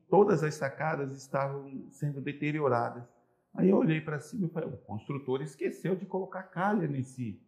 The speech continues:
nesse telhado." O condomínio, ele é baixo e é cheio de telhado, são, são onze predinhos com telhado. Eu falei, "Não, tem alguma coisa errada aqui." Fui lá, chamei uma empresa, chamei uma assembleia, falei, "Vamos colocar calhas."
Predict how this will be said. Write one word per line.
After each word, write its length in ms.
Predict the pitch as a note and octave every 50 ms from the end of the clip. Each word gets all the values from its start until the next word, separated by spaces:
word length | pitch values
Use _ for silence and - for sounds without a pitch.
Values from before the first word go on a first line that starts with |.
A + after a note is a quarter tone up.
| _ _ _ _ _ _ _ -
nesse 280 | - B2+ - C3+ -
telhado." 460 | - - D3+ C3 B2+ A2+ G#2 G2+ G#2 G#2+
O 20 |
condomínio, 400 | - C#3 C#3+ D3 C#3+ C#3+ C#3+ C#3
ele 100 | C3+ C#3
é 40 | D#3+
baixo 400 | G3 F3 D#3 F3 D#3+ - - - - _ _ _ _ _ _ -
e 100 | C#3 C#3
é 140 | C#3 - - -
cheio 400 | - - - - F#3 G#3+ B3 A3+
de 60 | F#3+
telhado, 400 | - E3 D#3+ C#3+ C3+ B2 A#2+ -
são, 280 | - D3 C#3 B2+ B2 B2 - _ _ _ _ _ _ _ _ _
são 420 | _ - - C#3+ C#3 C#3 C3+ C3 B2+
onze 300 | C3 E3+ G3 F#3 E3+ D3
predinhos 680 | - - C#3 C#3+ D3 C#3 B2 C3 D3 D#3+ E3 D#3+ D#3+
com 220 | - - D#3+ D#3 D#3
telhado. 580 | - F3+ F3 D#3+ D#3 C#3+ B2+ B2 B2 B2 - - - _ _ _ _ _ -
Eu 80 | - -
falei, 180 | - B2+ -
"Não, 100 | - E2
tem 180 | - - - G2
alguma 180 | G2 A2 -
coisa 300 | - - D3+ D3 D3 D#3
errada 320 | D3 B2+ B2 A2+ A2+ A2 G#2
aqui." 260 | G2+ - - F#2+ - - _ _ _ _ _ _ _ _ _ _ _ _ _
Fui 140 | - G#3+ G#3
lá, 440 | E3 D#3 D3+ E3 F#3+ G3+ F#3 - - -
chamei 400 | - - E3+ C#3+ C3+ D3 E3 F3+
uma 120 | E3 D#3+
empresa, 380 | D3 C3 - B2+ C#3 D3+ D3 -
chamei 380 | - - C#3 B2 B2 D3 E3+
uma 140 | F3 E3+ D#3+
assembleia, 520 | D#3+ - D#3 C3+ B2+ B2+ C3+ D3 D3 - - - _ _ _
falei, 160 | - - C3 B2+
"Vamos 300 | B2+ E3 F#3 F#3 F3 -
colocar 400 | F#3 F3+ F3+ F3+ - F3 E3+ E3
calhas." 400 | E3+ - C3+ A#2+ A2 G#2 G#2